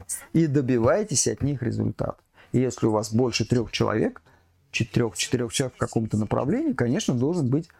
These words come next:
старший руководитель этого отдела. Это наше глубокое мнение. Несмотря на то, что есть много примеров успешных компаний, работающих удалённо.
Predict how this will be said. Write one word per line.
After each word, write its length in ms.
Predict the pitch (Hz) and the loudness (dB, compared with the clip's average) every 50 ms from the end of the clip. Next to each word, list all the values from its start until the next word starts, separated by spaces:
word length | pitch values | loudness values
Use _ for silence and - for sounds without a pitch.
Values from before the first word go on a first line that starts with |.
| _ _ _ | _ _ _
старший 600 | - - - - - 127 123 127 - - - 104 | -4 -4 -2 -2 -2 -4 -4 -4 -6 -6 -4 -4
руководитель 920 | 117 131 127 - 165 147 143 147 143 127 117 156 127 120 - - 110 - - | -4 -4 -2 -2 -2 0 -2 -4 -4 -2 -2 -2 -2 0 0 -2 -2 -2 -2
этого 420 | - 101 98 - 107 104 104 98 92 | -4 -4 -4 -2 -2 -2 -2 -2 -4
отдела. 540 | - - 101 - - 107 101 95 92 95 - - - - - _ - - - _ _ - | -4 -8 -8 -4 -2 0 0 0 0 -4 -6 -10 -18 -20 -20 _ -20 -20 -20 _ _ -4
Это 220 | 120 117 - 120 | -2 0 0 0
наше 440 | 117 131 175 233 254 247 - - 170 180 | 2 2 2 2 0 0 0 -2 -2 -2
глубокое 640 | 156 123 123 113 107 117 151 170 - - 127 113 113 | 0 0 2 2 2 2 0 0 0 -2 -2 0 0
мнение. 640 | 110 110 113 120 131 135 127 117 107 107 107 107 - _ _ - - - - - | 0 0 0 0 0 0 0 0 0 0 -2 -4 -6 _ _ -20 -20 -20 -8 -2
Несмотря 680 | - 131 123 - 151 147 151 - 226 247 247 233 214 | -2 0 0 2 0 0 0 0 0 2 2 2 2
на 180 | 175 143 139 135 | 0 -2 -2 -2
то, 300 | - - 196 196 190 180 | -2 -2 -2 -2 -2 -4
что 200 | - - - 127 | -6 -4 -4 -2
есть 500 | 117 113 131 170 180 185 180 - - - _ _ _ - | -2 0 0 0 -2 -2 -6 -8 -16 -20 _ _ _ -2
много 500 | 123 131 160 214 247 254 202 196 185 175 | 0 2 2 2 0 0 -2 -2 -4 -4
примеров 540 | - - 117 110 110 131 147 156 151 135 - - - | -2 -2 0 0 0 0 0 -2 -2 -4 -6 -4 -4
успешных 640 | 135 120 - - - 147 139 113 - - 104 90 | -4 -4 -2 -2 -2 -2 -2 -2 -4 -6 -6 -6
компаний, 600 | - - 107 110 110 - 202 226 226 196 151 120 113 | -4 -4 -4 -2 -2 -2 -2 -2 -4 -8 -8 -6 -6
работающих 720 | 135 123 101 131 151 170 170 - 135 120 - - - - | -4 -4 -2 -2 -4 -4 -4 -6 -6 -6 -6 -8 -6 -4
удалённо. 520 | 107 110 143 117 110 107 101 98 104 | -2 -2 0 -2 -2 -2 -2 -4 -6